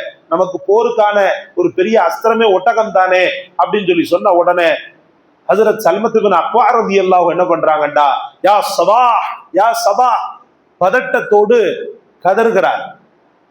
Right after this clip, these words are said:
அதிகாலை நேரத்தில் ஏற்பட்ட விபத்தே, அதிகாலை நேரத்தில் ஏற்பட்ட விபத்தே, அதாவது அதிகாலை பயங்கரமே,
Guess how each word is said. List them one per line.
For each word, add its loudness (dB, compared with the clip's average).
அதிகாலை 2
நேரத்தில் 0
ஏற்பட்ட 0
விபத்தே, 0
அதிகாலை 2
நேரத்தில் 0
ஏற்பட்ட -2
விபத்தே, 0
அதாவது 0
அதிகாலை 2
பயங்கரமே, 0